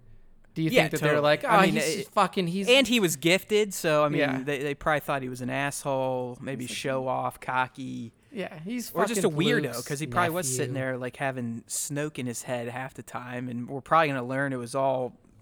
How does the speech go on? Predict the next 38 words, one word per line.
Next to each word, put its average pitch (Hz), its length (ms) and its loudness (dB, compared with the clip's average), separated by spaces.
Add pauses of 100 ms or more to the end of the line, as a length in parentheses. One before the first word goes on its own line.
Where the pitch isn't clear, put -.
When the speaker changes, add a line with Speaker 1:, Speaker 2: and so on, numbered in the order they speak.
Speaker 2:
Palpatine's 139 680 -2
design 131 440 -4
anyways, 127 520 -6
and 127 100 -6
this - 140 -10 (120)
poor 139 220 -6
damn 131 260 -4
kid's 139 300 -4
been 123 140 -6
a 117 40 -10
puppet 151 480 -2 (240)
before 160 300 0
he 147 80 2
was 139 180 -4
even 131 200 -2
born. 151 520 -2 (1000)
Uh, 165 300 0
but 185 100 -2
yeah, 220 160 8
I 196 60 8
don't, 226 140 0
I 208 80 0
don't 226 140 -2
think 202 180 -4
Kylo 160 320 -2
probably 131 200 -4
had 123 120 -4
many 117 200 -8
friends - 420 -16
as - 120 -8
a - 20 -2
Speaker 1:
No, 170 80 -2
Speaker 2:
little 151 200 -8
kid. - 220 -14
Speaker 1:
they 160 100 -4
were, 190 120 -6
they 185 160 -4
were, 190 280 -2